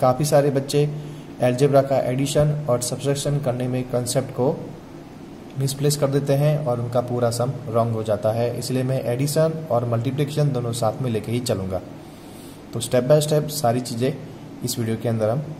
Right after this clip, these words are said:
cover करेंगे। सबसे पहले हम addition करेंगे। मैंने आपको एक rule सिखाया था कि algebra के addition और subtraction करते वक्त आपको जो term दिए जाते हैं, वो term हमेशा like term होते हैं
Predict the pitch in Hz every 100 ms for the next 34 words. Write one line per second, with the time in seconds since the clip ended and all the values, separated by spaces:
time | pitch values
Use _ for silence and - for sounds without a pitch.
0 | - 110 107 98 95 120 175 - - -
1 | - - 147 143 143 139 139 113 131 135
2 | 135 147 160 - - 113 113 143 190 -
3 | - - - - - 127 143 139 147 147
4 | 139 123 143 143 135 135 135 135 135 135
5 | 127 131 127 - - - - 120 120 147
6 | 143 143 143 147 - 120 135 135 147 156
7 | 151 - 117 113 - 113 - 143 147 156
8 | 156 131 120 - 123 110 123 - - -
9 | - - 110 - - 139 147 - - -
10 | 117 123 120 131 139 147 135 139 127 120
11 | 135 135 147 135 120 - 135 120 120 120
12 | 127 127 120 107 127 127 143 139 139 143
13 | 143 143